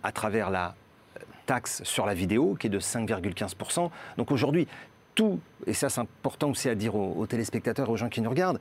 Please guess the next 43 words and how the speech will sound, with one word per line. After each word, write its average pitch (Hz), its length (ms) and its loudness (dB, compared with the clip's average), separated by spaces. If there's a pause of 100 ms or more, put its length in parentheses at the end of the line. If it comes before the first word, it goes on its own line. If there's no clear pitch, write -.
(220)
c'est - 140 -2
que 131 220 2 (120)
tous 214 120 4
les 160 180 6
acteurs 139 520 2 (260)
qui - 120 0
distribuent 123 920 2
des 98 240 -2
contenus 127 420 2
vidéo 120 460 4 (1000)
en 139 120 4
streaming 135 520 4
légal 120 540 4
en 107 80 0
France, 180 460 0
en 113 80 -4
fait, - 180 0
ont 120 60 0
des 104 240 2
obligations 117 600 2
ou 120 100 2
des 110 100 2
contributions. 170 720 0 (400)
On 120 80 2
ponctionne 175 520 4
une 135 120 4
partie 123 240 -2
de - 20 0
leur 104 140 -2
chiffre 107 160 0
d'affaires. 156 380 0 (140)
Souvent, 127 280 2
on 123 80 2
dit, 120 180 2
par 101 140 0
exemple, 117 200 -2
sur - 140 -2
la 104 80 2
location, 107 400 0
quatre 127 220 -2
quatre-vingt-dix-neuf, 117 560 -2
c'est - 100 -2
cher. 104 300 0